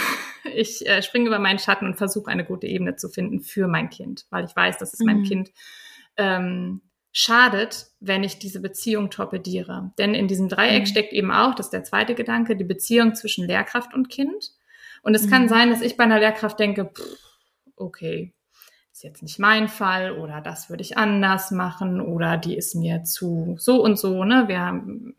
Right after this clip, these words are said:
Speaker 1: es ist ja ganz normal, dass man einfach nicht jeden Menschen auf diesem, ähm, diesem Planeten, ähm, also, ähm, mag. Das ist einfach so und das p-, passiert auch, wenn das die Lehrkraft des eigenen Kindes ist.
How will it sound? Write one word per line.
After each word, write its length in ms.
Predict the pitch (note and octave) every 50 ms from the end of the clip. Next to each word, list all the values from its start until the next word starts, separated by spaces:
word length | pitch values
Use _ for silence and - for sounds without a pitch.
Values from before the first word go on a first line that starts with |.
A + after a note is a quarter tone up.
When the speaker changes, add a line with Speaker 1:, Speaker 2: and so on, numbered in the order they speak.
| - -
Speaker 1:
es 100 | - G3
ist 140 | G3 G#3+ G#3
ja 60 | G3+
ganz 220 | F#3+ F#3+ F#3 F3+ -
normal, 300 | F3+ E3+ F3+ F3+ F#3 F#3+
dass 180 | F3 E3+ -
man 140 | E3+ E3 -
einfach 240 | - F#3 - E3 -
nicht 180 | F3+ F3 - -
jeden 220 | F3 E3+ F3 F3
Menschen 320 | E3+ F3+ F3 - - -
auf 140 | - F#3 _ _
diesem, 420 | - E3+ - - E3 F3 F3+ E3+ _ - - - - - - - - C#4 - -
ähm, 580 | - G#3 F#3+ F#3 F3 E3+ E3+ E3+ F3 F3 F3 -
diesem 220 | - G#3+ G#3+ A3 G#3+
Planeten, 640 | A3 A3+ G3 F#3+ F#3+ F#3+ G3 G#3 - G3 F#3+ F#3 F#3+
ähm, 320 | - - F#3 E3+ E3+ F3
also, 180 | F#3 - - - _ _ _ -
ähm, 140 | - - - -
mag. 440 | F#3 F3+ F#3 G#3+ B3 C4 C4 C4 -
Das 140 | - E3 -
ist 140 | - A3+ -
einfach 300 | - A3 G#3+ - G#3+ G3
so 140 | - - G3+
und 100 | F#3+ F3+
das 160 | E3+ - -
p-, 80 | - - - - _
passiert 400 | - - F3 - - G#3+ G#3 G#3
auch, 200 | - F3 F3+ -
wenn 80 | F3+ F3
das 140 | E3+ E3 -
die 100 | - E3+
Lehrkraft 360 | F3 F3 F3+ - F3+ E3 -
des 100 | F3 -
eigenen 260 | - - F3 F3+ F#3+
Kindes 400 | F#3+ - - C#4+ C#4+ C4+ C4 -
ist. 280 | - A#3+ A#3+ A#3+ -